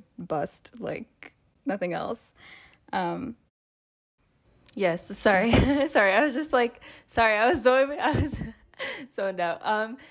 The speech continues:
Speaker 2: yeah, no, for me, it was kind of different. I went into the sciences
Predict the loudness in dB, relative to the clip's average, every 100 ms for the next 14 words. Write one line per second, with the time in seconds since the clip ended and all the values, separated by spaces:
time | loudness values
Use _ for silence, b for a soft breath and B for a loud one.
0 | B 0 2 0 -4 -6 -4 -2 -2 -2
1 | -2 -2 -4 -10 -12 -8 -6 -6 -4 -8
2 | -8 -8 -8 -8 -6 -4 -4 -6 -8 -10
3 | -8 -8 -8 -8 -6 -6 -8 -12